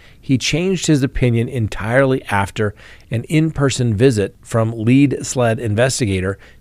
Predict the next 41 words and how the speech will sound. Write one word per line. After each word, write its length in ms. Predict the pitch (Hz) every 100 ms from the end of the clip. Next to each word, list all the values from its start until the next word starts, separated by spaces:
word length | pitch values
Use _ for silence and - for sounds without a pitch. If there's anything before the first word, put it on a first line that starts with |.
| -
David 340 | 107 101 87 80
Owen, 480 | 160 190 120 117 127 - - - -
and 160 | 123
now 220 | 143 160 175
opines 480 | 117 117 113 120
that 160 | 143 113
the 100 | 120
shirt 420 | - - 143 - - -
has 260 | - 139 131
over 320 | 147 143 143
one 300 | 120 139 180
hundred 400 | 156 165 156 135
stains 500 | - 135 135 120 95
consistent 580 | - 110 - 135 - 127
with 200 | 117 - - - - -
back 280 | 104 117
spatter 420 | - - 101 98 107
from 220 | 110 110
a 80 | 117
gunshot. 760 | 101 127 143 131 117 82 - -
This 300 | 123 113 -
is 280 | - 110 104
the 120 | 107
legal 400 | 98 92 87 85 -
issue. 400 | 120 - - -
The 160 | 135 -
items 440 | 110 107 110 -
were 80 | 107
destroyed 560 | 104 - - 95 95
in 220 | - 104 87
bad 420 | - 82 73 71
faith, 520 | - 135 113 98 - - - - - 120
and 180 | 127
it 60 | 127
was 180 | 104 92
exculpatory, 800 | 85 - 113 113 - 147 143 156
which 300 | 107 90 -
means 280 | 92 101 95
that 120 | 95
it 140 | 110
could 240 | - 101